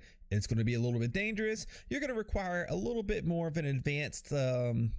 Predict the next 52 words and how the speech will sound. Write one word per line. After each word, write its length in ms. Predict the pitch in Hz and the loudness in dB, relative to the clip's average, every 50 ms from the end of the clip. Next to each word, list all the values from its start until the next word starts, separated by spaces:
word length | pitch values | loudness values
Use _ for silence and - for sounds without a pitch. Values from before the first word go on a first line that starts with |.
| - - - - - | -4 -8 -10 -8 -4
I 100 | - 123 | -4 -2
guess, 380 | 117 - 151 147 135 - - - | -2 0 0 0 0 -2 -2 -2
like, 220 | 123 120 113 - | -2 -2 -2 -2
place 320 | - - 156 143 131 - - | -2 0 0 0 0 0 0
in 80 | 143 | 0
the 80 | 123 123 | 0 0
game, 240 | 156 214 240 247 233 | 0 -2 -4 -4 -2
'cause 180 | - 160 135 | -2 -2 0
you're 60 | 165 | 0
gonna 140 | 165 156 139 | 0 0 0
need 140 | 135 143 139 | 0 0 0
some 140 | - 143 127 | 0 0 0
different 300 | 117 156 - 147 - 120 | 0 0 -2 -2 -2 -2
materials 540 | 117 - - 202 196 196 196 196 190 - - | -2 0 0 -2 0 0 -2 -2 -4 -4 -4
to 100 | - 139 | -2 -2
do 160 | 165 196 214 | -2 0 0
this. 300 | 220 220 220 226 - - - - - - - - - - | 0 0 0 -2 -4 -6 -10 -18 -20 -20 -20 -16 -10 -4
But 180 | - 165 - - - | -2 -2 -2 -2 -2
if 160 | 156 - 170 | -4 -2 -2
you're 180 | 196 240 294 | -2 -2 -2
in 80 | 247 214 | -2 -2
that 160 | 220 214 196 | -2 -4 -4
type 220 | - - 190 185 175 | -4 -4 -2 -2 -2
of 100 | 160 135 | 0 2
position, 540 | 147 127 156 190 190 - 220 208 208 208 - - - - - | 2 2 2 0 0 -2 -2 -2 -2 -4 -6 -10 -18 -10 -6
this 160 | - - 320 | -4 -4 -2
is 100 | 339 240 | -2 -2
gonna 160 | 233 254 214 180 | -2 -2 0 0
work 240 | 170 185 175 - | 0 0 -2 -4
great 380 | 135 - 151 165 165 165 - - | -4 -2 -2 -2 -2 -4 -4 -4
for 420 | - 151 147 143 139 139 135 123 - - | -2 -2 0 0 0 0 -2 -4 -6 -4
the 140 | - 123 123 | -2 2 4
person 320 | - - 135 131 - - 127 | 6 6 4 4 2 0 0
that 180 | 113 110 - - - - | 0 0 -2 -4 -2 -2
really 220 | 135 135 123 120 | 0 0 0 0
can't 280 | - - 135 104 107 - | -2 -2 -2 -2 -2 -2
find 220 | 175 180 196 196 | -4 -2 -2 -2
a 40 | 196 | -2
village 360 | 185 208 208 208 202 185 196 | -2 0 0 -2 -2 -2 -2
with 120 | 190 180 | -2 -2
villagers, 600 | - 202 202 196 196 185 185 196 196 190 185 185 | -2 -2 -2 -2 -2 -2 -2 -2 -2 -2 -4 -4
or 380 | - - 139 165 170 165 165 160 | -4 -2 -2 0 0 0 0 0
maybe 280 | 156 170 185 196 208 208 | 0 0 0 0 0 0
the 140 | 175 165 | -2 0
village 320 | 135 139 143 143 147 143 127 | 0 0 0 2 0 0 0
is 60 | 127 | 0
just 180 | 131 131 - - | 0 0 2 2
a 40 | |
really 200 | 120 127 123 123 | 2 2 2 2
long 240 | 120 120 120 117 117 | 2 2 2 2 2
ways 200 | 113 110 110 104 | 2 2 2 2
away. 360 | 107 104 104 98 78 78 117 | 0 0 0 0 0 -2 -4